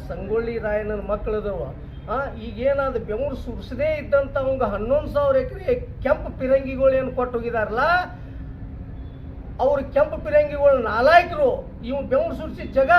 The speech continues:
ಅಲ್ಲ. ಈಗ ನಿಜವಾದ ಸಂಗೊಳ್ಳಿ ರಾಯಣ್ಣನ ಮಕ್ಕಳು ಬಂದಾರ. ದಯವಿಟ್ಟು ಜಿಲ್ಲಾಧಿಕಾರಿ ಇರ್ಬೋದು, ಜಿಲ್ಲಾ ನಮ್ಮ ಪೊಲೀಸ್ ವರಿಷ್ಠಾಧಿಕಾರಿಗಳು ಇರ್ಬೋದು, ನೀವ್ ಎಲ್ರ ಸರ್ಕಾರ, ನಾವು ಆಯ್ಕೆ ಮಾಡಿದ ಸರ್ಕಾರ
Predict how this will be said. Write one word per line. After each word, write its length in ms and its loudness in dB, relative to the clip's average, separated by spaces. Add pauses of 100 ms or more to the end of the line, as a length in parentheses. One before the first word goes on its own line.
ಅಲ್ಲ. 160 4 (680)
ಈಗ 100 -6 (140)
ನಿಜವಾದ 400 6 (120)
ಸಂಗೊಳ್ಳಿ 400 0 (100)
ರಾಯಣ್ಣನ 440 4
ಮಕ್ಕಳು 320 0
ಬಂದಾರ. 320 2 (420)
ದಯವಿಟ್ಟು 580 0 (300)
ಜಿಲ್ಲಾಧಿಕಾರಿ 840 4
ಇರ್ಬೋದು, 380 2 (560)
ಜಿಲ್ಲಾ 320 2 (100)
ನಮ್ಮ 140 4 (120)
ಪೊಲೀಸ್ 380 0
ವರಿಷ್ಠಾಧಿಕಾರಿಗಳು 1000 4
ಇರ್ಬೋದು, 400 4 (1160)
ನೀವ್ 260 -2
ಎಲ್ರ 240 4 (240)
ಸರ್ಕಾರ, 500 6 (560)
ನಾವು 180 -2 (120)
ಆಯ್ಕೆ 260 0 (100)
ಮಾಡಿದ 240 0 (120)
ಸರ್ಕಾರ 360 4